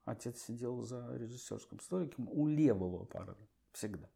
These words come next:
И они его просто подхватили под руки и вс-, и повели обратно к тому же месту, из которого они вышли. Они шли в его кабинет.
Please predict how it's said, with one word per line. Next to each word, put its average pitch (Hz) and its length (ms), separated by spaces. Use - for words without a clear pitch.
И 127 60
они 226 160
его 370 120
просто 359 300
подхватили 254 460
под 294 300
руки 247 280
и - 20
вс-, 185 400
и 196 100
повели 214 500
обратно 247 500
к - 100
тому 214 400
же 160 160
месту, 196 560
из 151 140
которого 196 360
они 208 140
вышли. 185 500
Они 131 140
шли 226 260
в 214 80
его 185 320
кабинет. 196 580